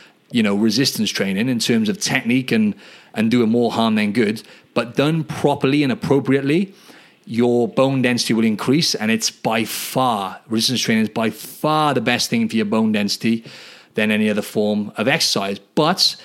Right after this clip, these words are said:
you'll still get amazing results from any form of movement. Even walking is gonna improve your bone density to a certain point, and other forms of exercise. But nothing is gonna beat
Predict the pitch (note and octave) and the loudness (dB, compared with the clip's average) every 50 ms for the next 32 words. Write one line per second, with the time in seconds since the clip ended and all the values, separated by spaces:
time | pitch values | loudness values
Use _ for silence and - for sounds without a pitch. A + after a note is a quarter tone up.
0 | - - - - - B2 A2+ G#2+ - - - - C#3 C#3 C3 A#2+ A#2+ A#2+ A2+ A2 | -20 -20 -12 -4 0 0 2 2 0 0 0 0 0 0 2 2 0 0 2 0
1 | A2+ A2+ A#2 A#2+ A#2+ B2 B2+ B2 A2 A2 G#2+ G#2+ G#2+ G2 G#2+ A2 A#2+ C3+ - - | 2 2 2 4 4 4 2 2 2 2 2 2 0 2 2 0 0 0 0 -2
2 | - - - - - - - - A2+ A2 A2+ - - A#2 B2+ C3 B2+ B2+ A2 - | -4 -4 -6 -10 -14 -10 -4 -2 -2 -2 -4 -4 -2 0 0 2 2 0 0 0
3 | - A#2 A2+ A2+ A2+ G#2+ F#2+ A2 A2 A#2 B2+ C3+ C3+ A#2 G#2 F#2+ F#2+ - - D3 | 0 0 2 2 2 0 0 0 2 4 4 2 2 0 -2 -6 -6 -4 -2 0
4 | F3 E3 F#3 E3+ D3+ B2+ A2+ B2 C#3 D3 D#3 D#3+ - - A2 G#2 G#2 G2+ - A2 | 0 2 0 0 0 0 0 2 2 2 2 0 0 -2 -2 -2 -2 -2 -2 -2
5 | G#2+ G#2 G#2 G2+ - - A#2 A2+ G#2 G#2 F#2+ A2 G#2+ G#2+ G#2+ G#2 G#2 G2+ F#2+ - | 0 0 0 -2 -2 0 0 0 0 0 0 0 0 0 0 0 -2 -2 -4 -4
6 | - G2 - - G2+ G2+ - - - A2 G#2+ G#2 G2+ - - A#2 B2+ C#3 - - | -8 -8 -6 -4 -4 -2 -2 0 0 0 -2 -2 -4 -2 0 -2 -2 -2 -4 -12
7 | - - - - - - - - A2 A2+ B2 B2+ B2 A#2+ A2+ - - A#2 A2+ A2 | -18 -20 -20 -20 -20 -20 -14 -6 -2 0 2 2 2 0 -2 0 0 0 0 2
8 | G#2+ G#2+ G2+ B2 C#3+ C3+ - - - - G#2+ F#2 F#2+ G#2+ G#2+ - - - - - | 0 0 0 0 0 0 -2 -2 0 0 -2 -2 -4 -8 -8 -10 -12 -14 -20 -20
9 | - - _ - - A#2 A2 A2+ A#2+ C#3 C#3+ C3+ D3 C#3 C#3 C3+ A#2+ - C3 A#2 | -20 -20 _ -8 -6 -2 -2 0 0 0 0 0 0 0 2 0 0 0 0 0
10 | A#2 G#2 F#2+ - B2 A2+ G#2+ - - - | 0 -2 -2 -2 0 0 0 -2 -6 -10